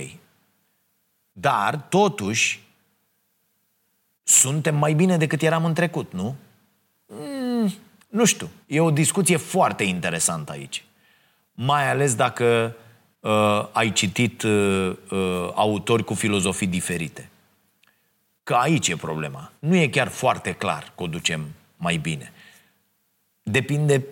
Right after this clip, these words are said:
cum spuneam, pe cine citești, cât de relevante ți se par datele despre cum era viața înainte să apară agricultura, de pildă, și, până la urmă,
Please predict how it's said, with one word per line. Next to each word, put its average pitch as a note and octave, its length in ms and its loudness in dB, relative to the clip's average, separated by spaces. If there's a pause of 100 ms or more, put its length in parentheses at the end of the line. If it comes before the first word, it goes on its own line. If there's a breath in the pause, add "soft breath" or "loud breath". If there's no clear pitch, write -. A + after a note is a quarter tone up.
(240)
cum B2+ 200 0
spuneam, A#2 440 0
pe G#2+ 120 0
cine A2 260 0
citești, B2 600 0
cât B2 200 -2
de A2 420 2
relevante A2+ 800 2
ți F#2+ 160 0
se F#2 180 2
par G2 220 0
datele F#2+ 520 -2
despre F2+ 360 -4
cum A2 220 -4
era G2+ 220 2
viața G2 360 -2
înainte F#2+ 540 0
să F2 120 0
apară F2 540 0 (600 loud breath)
agricultura, G2 800 0
de C3 140 0
pildă, D#3 360 0
și, D#3+ 220 2
până D#3+ 360 0
la C#3+ 80 4
urmă, D#3+ 400 2